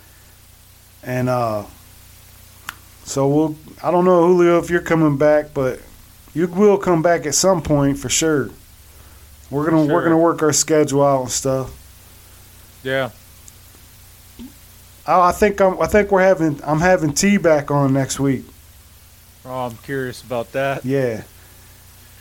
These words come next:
Speaker 1: And
Speaker 2: I
Speaker 1: now
Speaker 2: can't
Speaker 1: that I
Speaker 2: believe that was a, that was a meta thing, man.
Speaker 1: What's that?
Speaker 2: His whole thing,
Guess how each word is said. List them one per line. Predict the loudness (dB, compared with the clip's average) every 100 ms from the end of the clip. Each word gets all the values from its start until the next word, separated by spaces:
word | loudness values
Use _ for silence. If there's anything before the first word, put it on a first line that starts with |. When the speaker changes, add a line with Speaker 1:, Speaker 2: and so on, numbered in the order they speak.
| -18 -6
Speaker 1:
And | 0
Speaker 2:
I |
Speaker 1:
now | 4 4
Speaker 2:
can't |
Speaker 1:
that | 4
I | 4
Speaker 2:
believe | 2 -4
that | -6
was | -6 -8
a, | -10 -12 -8
that | -4
was | -4 -6
a |
meta | -8 -4 -4 -6
thing, | -8 -10 -10
man. | -12 -12 -12 -16 -20 -20 -20 -20 -20 -20 -20 -8
Speaker 1:
What's | -4 -2
that? | -2 -4 -8 -20 -20 -20 -20 -20 -20 -20 -20 -20 -20 -20 -20 -16
Speaker 2:
His | -12 -10
whole | -10 -10
thing, | -10 -10 -10 -12